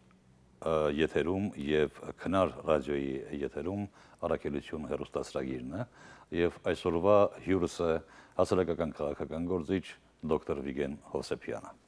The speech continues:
Շարունակենք, հարգելի Վիգեն, մեր զրույցը։ Ը, ինչպես նշեցիք, ը, Միացյալ Նահանգների նախագահ Բայդենը, ը,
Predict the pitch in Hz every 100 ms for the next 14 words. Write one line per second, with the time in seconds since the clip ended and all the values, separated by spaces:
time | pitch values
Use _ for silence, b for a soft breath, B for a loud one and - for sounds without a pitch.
0 | B B B B B B B - 95 85
1 | 73 73 - 73 67 69 71 69 - 78
2 | 64 62 - - - - - B B B
3 | B - 80 76 76 - - 107 - 90
4 | 85 - 92 80 80 73 73 73 71 78
5 | 78 87 78 73 71 71 73 71 71 69
6 | 73 69 71 85 76 71 71 69 - -
7 | - - - -